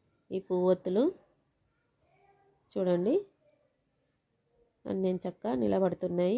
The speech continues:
ఇప్పుడు మనము కాస్త దూది తీసుకొని శివవత్తి కోసము మనము ఎలా ప్రిపేర్ చేసుకోవాలనో చూస్తాము. దారంలాగా మనము ఈ దూదిని మొత్తం దారంలాగా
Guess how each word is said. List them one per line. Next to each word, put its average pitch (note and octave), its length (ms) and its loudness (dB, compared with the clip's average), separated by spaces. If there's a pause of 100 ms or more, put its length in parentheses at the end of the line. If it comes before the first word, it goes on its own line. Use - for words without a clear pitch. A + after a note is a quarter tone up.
ఇప్పుడు G#3+ 260 -2
మనము G#3 340 -2 (1120)
కాస్త G3 340 0
దూది F3+ 280 0
తీసుకొని F#3+ 500 -2
శివవత్తి G3 520 0
కోసము A#3 580 -2 (100)
మనము G3 260 -2
ఎలా F#3+ 240 0
ప్రిపేర్ F#3+ 400 -4 (100)
చేసుకోవాలనో F#3 500 -2
చూస్తాము. G3+ 560 -4 (640)
దారంలాగా F#3 720 4
మనము G3+ 360 0 (140)
ఈ G#3+ 120 2 (360)
దూదిని F#3 460 2 (1200)
మొత్తం G3 360 -2
దారంలాగా F3+ 680 2